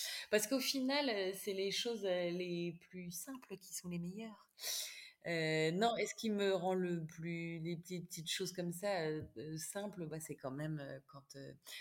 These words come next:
donc j'ai la chance d'avoir, heu, un super chéri et une fille qui veut, une petite Colette qui, qui a bientôt quatre ans. Donc, heu, quand on est tous les trois et puis que, heu,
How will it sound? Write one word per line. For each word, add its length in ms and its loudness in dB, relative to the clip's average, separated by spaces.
donc 80 -8
j'ai 220 -6
la 180 -4
chance 300 -8
d'avoir, 420 -6
heu, 160 -6
un 60 -6
super 380 -6
chéri 520 -2
et 320 -4
une 180 -2
fille 320 -4
qui 140 -10
veut, 160 -10
une 140 -8
petite 220 -10
Colette 480 -2
qui, 500 -4
qui 100 -2
a 80 2
bientôt 720 -4
quatre 360 2
ans. 180 4
Donc, 220 0
heu, 80 2
quand 260 -4
on 100 0
est 140 0
tous 140 -6
les 120 4
trois 360 0
et 80 2
puis 220 -12
que, 300 -8
heu, 40 -2